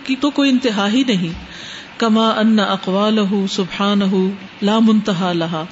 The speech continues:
جیسے اللہ تعالیٰ کے اقوال کی کوئی انتہا نہیں۔ كَمَا قَالَ سُبْحَانَهُ، جیسے اللہ تعالیٰ فرماتے ہیں،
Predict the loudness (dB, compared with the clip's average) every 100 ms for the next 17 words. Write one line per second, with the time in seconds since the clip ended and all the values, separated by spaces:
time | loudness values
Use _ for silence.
0 | -16 -18 -4 -2 0 0 -2 -2 -2 -2
1 | -2 -4 -4 -4 -2 0 0 -2 -6 0
2 | 0 0 0 0 0 -2 -2 -2 -2 -4
3 | -8 -14 -18 -20 -10 -2 0 0 0 0
4 | 0 0 -2 -4 -2 0 2 0 -2 -2
5 | -2 -2 -2 -2 0 -2 -2 0 0 0
6 | 0 -2 -2